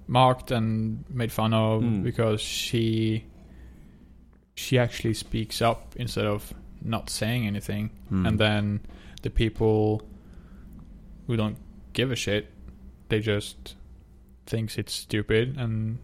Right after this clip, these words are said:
Speaker 1: makes fun of her,
Speaker 2: Mm.
Speaker 1: which isn't right to do.
Speaker 2: It's not right at all. I mean, it exposes the petty,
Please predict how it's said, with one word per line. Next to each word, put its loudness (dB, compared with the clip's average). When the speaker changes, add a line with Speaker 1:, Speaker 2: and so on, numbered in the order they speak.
Speaker 1:
makes -2
fun -2
of 0
her, 0
Speaker 2:
Mm. 2
Speaker 1:
which -4
isn't -4
right -4
to -2
do. 2
Speaker 2:
It's 0
not 6
right 6
at 4
all. 4
I 4
mean, 8
it 6
exposes 4
the 0
petty, 0